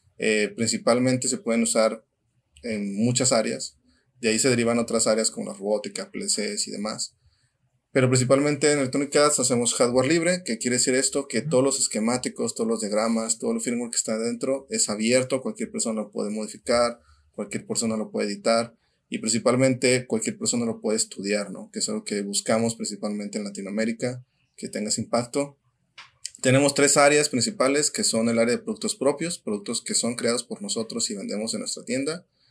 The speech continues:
Speaker 1: Tenemos una área de consultoría y de diseño para empresas, que es Enver, que esa es, llega una empresa y dicen, "¿Saben qué? Quiero que hagan esto,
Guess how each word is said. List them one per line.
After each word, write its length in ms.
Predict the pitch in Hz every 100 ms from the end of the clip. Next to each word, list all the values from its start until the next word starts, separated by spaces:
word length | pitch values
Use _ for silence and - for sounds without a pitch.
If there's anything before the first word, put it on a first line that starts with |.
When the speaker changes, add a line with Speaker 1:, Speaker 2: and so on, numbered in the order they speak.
| _ _ _
Speaker 1:
Tenemos 300 | 113 123 131
una 280 | 135 135 135
área 280 | 139 139 139
de 120 | 123
consultoría 880 | 110 - 98 107 120 135 131 131 -
y 120 | 110
de 100 | 104
diseño 460 | 101 - 120 123 117
para 200 | 104 101
empresas, 540 | 101 120 131 156 -
que 140 | -
es 100 | 107
Enver, 440 | 107 104 123 147 - _ _ _
que 80 | -
esa 400 | 101 110 107 110 -
es, 400 | 104 101 101 -
llega 220 | - 104
una 100 | 110
empresa 380 | 113 127 147 147
y 60 | 127
dicen, 200 | 113 104
"¿Saben 260 | - 110 117
qué? 160 | 156 -
Quiero 220 | 113 117
que 120 | 107
hagan 180 | 107 117
esto, 340 | 127 143 143